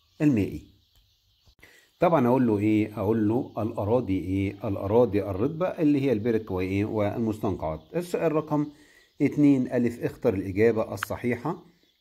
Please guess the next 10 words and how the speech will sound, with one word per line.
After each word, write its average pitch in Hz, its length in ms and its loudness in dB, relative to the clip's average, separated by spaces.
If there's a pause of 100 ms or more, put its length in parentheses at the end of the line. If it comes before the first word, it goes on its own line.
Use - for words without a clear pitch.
(180)
واحد، 160 400 2 (1000)
أي 196 320 4
من 113 140 2
المسطحات 101 760 -4
المائية 107 580 -2
الآتية 160 600 -2
قد 220 180 -2 (140)
تكون 160 540 2
مياهه 120 960 0
عذبة؟ 113 560 -4